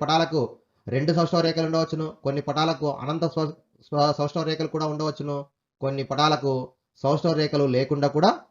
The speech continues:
ఉండవచ్చును. మరి ఇప్పుడు మనం ఇక్కడ స్క్రీన్ పై గమనిస్తున్నటువంటి పటాలు గమనించినట్టయితే మరి ఈ పటాలకు మొదట పై భాగాన్ని చూసినట్టయితే ఫ్లవర్కు రెండు కనిపిస్తున్నాయి సౌష్ఠవ రేఖలు, అలాగే ఇక్కడ సీతాకోక చిలుకకు ఒకటే సౌష్ఠవ రేఖ ఉంటుంది మధ్య భాగంలో కూడా.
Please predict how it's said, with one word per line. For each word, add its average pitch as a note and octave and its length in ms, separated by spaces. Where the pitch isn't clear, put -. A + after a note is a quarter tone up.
ఉండవచ్చును. B2+ 440
మరి D#3 200
ఇప్పుడు F#3 200
మనం E3 140
ఇక్కడ D3+ 220
స్క్రీన్ D#3+ 260
పై E3+ 100
గమనిస్తున్నటువంటి D3+ 520
పటాలు D3 220
గమనించినట్టయితే C#3+ 520
మరి C3+ 180
ఈ C#3+ 100
పటాలకు D3+ 400
మొదట D3+ 240
పై D3 180
భాగాన్ని D#3+ 280
చూసినట్టయితే C#3+ 440
ఫ్లవర్కు C#3+ 460
రెండు D3+ 300
కనిపిస్తున్నాయి D#3 520
సౌష్ఠవ D#3 360
రేఖలు, D#3 260
అలాగే D#3+ 400
ఇక్కడ D3 240
సీతాకోక D#3+ 380
చిలుకకు D3 340
ఒకటే D3+ 260
సౌష్ఠవ D3+ 340
రేఖ D3+ 120
ఉంటుంది D3 280
మధ్య B2+ 140
భాగంలో D3+ 400
కూడా. D3 120